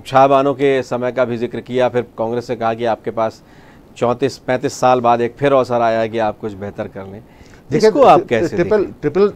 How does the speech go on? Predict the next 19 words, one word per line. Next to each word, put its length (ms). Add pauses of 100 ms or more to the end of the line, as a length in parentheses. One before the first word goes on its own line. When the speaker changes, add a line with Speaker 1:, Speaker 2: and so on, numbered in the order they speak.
Speaker 2:
तलाक 400
का 120
मुद्दा 440 (640)
अगर 200
मानवीय 500
दृष्टि 240
से 100
देखा 260
जाए 140
तो 120
एक 80
ज़रूरी 320
मुद्दा 300
है, 180 (360)
लेकिन 260
उसके 360
साथ 220
साथ 240 (140)
हमें 300